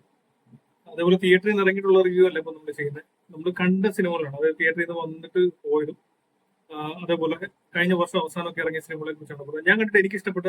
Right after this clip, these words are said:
സിനിമകളെ കുറിച്ചാണ് പറയുന്നത്. അപ്പോ ആദ്യത്തെ സിനിമ എന്ന് പറയുന്നത് ആടുജീവിതമാണ്. ആ, ഈ റീസെന്റ് ആയിട്ട് കണ്ട സിനിമകളിൽ, ആ,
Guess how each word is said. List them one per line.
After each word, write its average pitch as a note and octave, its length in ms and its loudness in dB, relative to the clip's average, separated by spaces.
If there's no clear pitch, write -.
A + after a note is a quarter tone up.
സിനിമകളെ E3 400 -10
കുറിച്ചാണ് C3 380 -16
പറയുന്നത്. A#2+ 260 -20
അപ്പോ E3+ 320 0
ആദ്യത്തെ G3 340 4
സിനിമ F#3+ 260 2
എന്ന് F#3 120 0
പറയുന്നത് E3+ 260 -2
ആടുജീവിതമാണ്. D3+ 600 -4
ആ, D#3+ 260 -16
ഈ G3 320 -4
റീസെന്റ് F#3+ 360 0
ആയിട്ട് F#3+ 120 4
കണ്ട F#3 160 -4
സിനിമകളിൽ, D#3+ 560 -6
ആ, - 40 -20